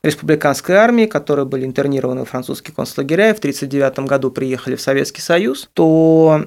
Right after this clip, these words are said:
они в основном были расселены по достаточно обширной территории Советского Союза, и местом их проживания были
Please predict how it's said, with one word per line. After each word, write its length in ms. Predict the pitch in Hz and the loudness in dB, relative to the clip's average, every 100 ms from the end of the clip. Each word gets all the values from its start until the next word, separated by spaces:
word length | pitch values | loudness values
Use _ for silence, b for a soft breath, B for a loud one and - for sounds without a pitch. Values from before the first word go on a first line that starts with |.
| - | 0
они 340 | 165 180 220 | 2 4 4
в 80 | 220 | 4
основном 460 | 170 165 156 190 190 | 2 2 2 2 2
были 260 | 175 165 | 2 4
расселены 760 | 160 147 - 151 151 160 180 220 | 2 2 -4 -4 -2 0 2 0
по 760 | 214 - 160 180 185 185 180 180 | -2 -4 2 4 6 4 2 -2
достаточно 500 | - 143 165 151 156 | -2 2 2 2 0
обширной 320 | 156 165 131 | -2 -2 -4
территории 400 | 123 131 139 143 | -4 -4 -2 -2
Советского 540 | 143 143 147 151 170 156 | -2 0 0 -2 -6 -4
Союза, 640 | - 175 226 262 220 208 | 0 2 0 0 2 2
и 400 | 190 - 180 170 | 2 -4 -4 0
местом 480 | 170 170 156 151 147 | 2 2 0 -2 -4
их 80 | - | -2
проживания 640 | 156 147 160 185 202 160 | -2 0 2 4 4 2
были 600 | 143 143 175 180 175 170 | 0 2 2 4 2 0